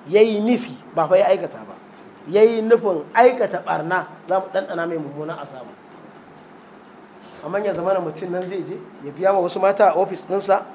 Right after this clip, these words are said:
kujerar Makka ko kujerar Umara, ya bi su can, ya je ya lalata da su a can, ko ya yi kaza, ko ya yi kaza,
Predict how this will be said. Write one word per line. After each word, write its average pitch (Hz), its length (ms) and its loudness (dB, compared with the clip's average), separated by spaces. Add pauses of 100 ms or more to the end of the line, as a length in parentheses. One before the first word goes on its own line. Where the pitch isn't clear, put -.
(260)
kujerar 180 420 0
Makka 202 360 0 (100)
ko 185 120 -2
kujerar 180 400 0
Umara, 202 360 4
ya 147 100 -6
bi 180 140 -10
su - 140 -16
can, 196 180 -6
ya 175 80 -2
je 180 120 -6
ya 196 80 0
lalata 170 380 0
da 143 80 -10
su - 180 -18
a 151 60 -6
can, - 200 -8 (460)
ko 202 120 6
ya 208 100 6
yi 190 140 0
kaza, 185 240 -4 (160)
ko 208 120 2
ya 202 80 4
yi 190 120 -4
kaza, - 220 -10